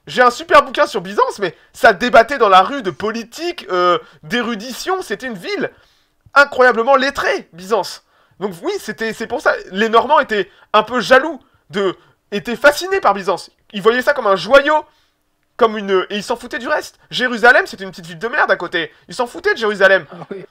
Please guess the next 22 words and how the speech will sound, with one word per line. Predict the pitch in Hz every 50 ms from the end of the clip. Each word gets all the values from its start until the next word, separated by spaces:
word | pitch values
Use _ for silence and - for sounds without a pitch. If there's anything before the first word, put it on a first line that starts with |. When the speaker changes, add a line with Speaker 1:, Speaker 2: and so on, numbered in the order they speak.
| _ _ _ - - - _ _ _ _ _ _ _
Speaker 1:
Jérusalem, | - - 226 240 233 208 226 240 262 311 320
c'était | - 269 226 - 226
une, | 214 208
euh, | 208 202 202 196 180
un, | 185 190 - - - - -
c'était | - - 196 - 240
pas | 233 - 269
une | 277 247
grande | 196 220 226 240
ville, | 320 415 349
Jérusalem, | 202 180 180 175 175 175 170 156 165
hein. | 185 214 202
Euh, | 185 165 151 151 151
c'était | 156 - 202 - 196
juste | 185 254 330 -
l'aspect | 254 208 208 - - 214
religieux | - - 233 226 214 214 202 254 330 302 - - _ _ _
qui | - 185
la | 190 185
rendait, | 180 190 196 208 208 202 185
euh, | 175 165 151 - _ _ _ _ _ _
fascinante | - 226 208 - - 226 233 247 262 262 - -